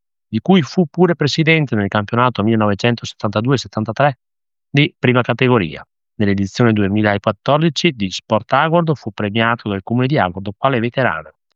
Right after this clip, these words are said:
Franco Bustreo lascia la moglie Lidia e i figli Susanna con Michele, Nadia, Fulvio, con Mara e i nipoti Siria, Gabriel, Alex e Gaia. Funerali oggi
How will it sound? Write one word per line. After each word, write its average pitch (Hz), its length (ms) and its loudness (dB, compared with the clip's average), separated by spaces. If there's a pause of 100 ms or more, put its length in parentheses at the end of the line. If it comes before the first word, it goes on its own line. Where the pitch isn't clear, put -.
(500)
Franco 120 260 0
Bustreo 156 380 2
lascia 123 300 0
la 110 120 0
moglie 107 340 0
Lidia 151 340 -2
e 139 40 2
i 113 100 -2
figli 117 260 -4
Susanna 117 540 -2
con 95 160 -12
Michele, 139 460 -2 (340)
Nadia, 135 520 0 (320)
Fulvio, 156 500 0 (100)
con 104 200 -6
Mara 151 360 2
e 135 80 2
i 123 40 2
nipoti 95 560 -4 (440)
Siria, 135 460 0
Gabriel, 110 420 0
Alex 117 500 -2
e 165 60 2
Gaia. 82 420 -4 (180)
Funerali 117 540 0 (180)
oggi 107 400 0